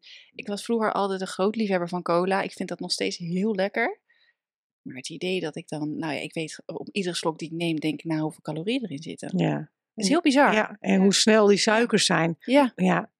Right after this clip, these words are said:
Speaker 2: <clears throat> ik herken dat ook wel. Ik heb dat meer bij, eh, wij noemen dat dan de P-maaltijden, hè?
Speaker 1: Mhm.
Speaker 2: Eh, P-maaltijden, patat, pizza, pannenkoeken. Ehm,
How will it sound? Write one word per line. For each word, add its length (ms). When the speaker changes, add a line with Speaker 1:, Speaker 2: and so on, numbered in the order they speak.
Speaker 2:
<clears throat> 180
ik 180
herken 320
dat 180
ook 100
wel. 280
Ik 160
heb 140
dat 140
meer 280
bij, 580
eh, 60
wij 120
noemen 280
dat 160
dan 140
de 80
P-maaltijden, 880
hè? 180
Speaker 1:
Mhm. 360
Speaker 2:
Eh, 160
P-maaltijden, 600
patat, 400
pizza, 300
pannenkoeken. 680
Ehm, 560